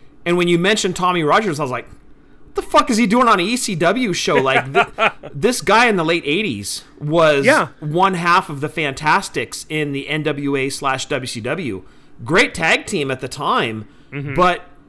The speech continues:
Speaker 1: it wasn't a, a deal where either guy of the Fantastics, Bobby Fulton or Tommy Rogers, really shined as, "Okay, one of these guys is gonna make it." You know, you watch the Rockers, you're like, "Oh, Shawn Michaels is, is clearly the star here."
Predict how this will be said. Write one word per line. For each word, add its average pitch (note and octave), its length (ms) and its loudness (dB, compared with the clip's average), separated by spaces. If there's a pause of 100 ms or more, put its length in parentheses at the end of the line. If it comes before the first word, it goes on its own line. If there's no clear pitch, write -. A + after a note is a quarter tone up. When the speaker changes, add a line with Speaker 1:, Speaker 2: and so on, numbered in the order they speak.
(300)
Speaker 1:
it F#3+ 200 -4
wasn't G#3 460 0 (200)
a, E3+ 320 -2
a F3+ 100 0
deal F#3 320 2
where D#3+ 240 2
either F3 300 2
guy D#3 400 2
of C#3+ 160 -4
the C#3+ 80 -6
Fantastics, C3 680 -4
Bobby C3+ 300 0
Fulton C3 460 -8 (260)
or D#3+ 300 2
Tommy C#3 280 -4
Rogers, C#3+ 560 2
really D#3+ 320 -4
shined E3 640 -2
as, C3 540 -2 (360)
"Okay, F#3 260 2
one E3+ 240 2
of F3 80 2
these D#3 160 -4
guys D3 280 0
is B2 140 -8
gonna B2+ 180 -4
make A3+ 300 0
it." - 160 -8 (420)
You A#3 120 -2
know, D3+ 80 2
you E3+ 100 2
watch F3 220 2
the D3+ 80 0
Rockers, D3 580 2
you're C#3+ 120 -2
like, B2+ 240 -2
"Oh, B2 180 0
Shawn D3+ 320 -4
Michaels C3 380 -4
is, A2 240 -12
is A2+ 220 -8
clearly D3+ 480 -2
the G#2+ 120 -8
star D3+ 380 2
here." A2 360 -8